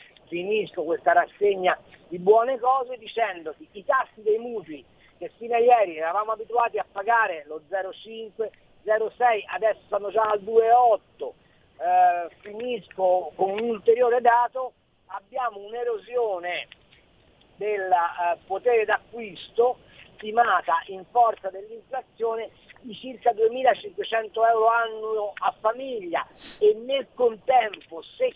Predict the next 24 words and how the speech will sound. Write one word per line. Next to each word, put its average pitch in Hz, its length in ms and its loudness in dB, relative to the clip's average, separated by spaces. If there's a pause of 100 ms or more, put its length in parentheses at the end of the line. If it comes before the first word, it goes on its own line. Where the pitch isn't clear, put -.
questi, 113 640 0 (260)
eh, 185 420 0
tassi 240 600 -2
di - 120 -10
inflazione - 500 -6
continueranno, 202 920 -4 (480)
stimando 233 640 0
millenovecento 220 920 -4
miliardi 214 560 0
di 185 160 -18
depositi 202 560 -6
bancari, 190 800 -2 (520)
bene, 262 480 -8
gli 247 100 -18
italiani 254 600 -4
perdono 190 580 0
solo 285 420 6
per 208 140 -4
il 196 140 -14
fatto 220 360 -2
dell'inflazione 233 1000 0 (220)
centoventi, 240 760 2
centotrenta 220 680 -2
miliardi. 214 720 0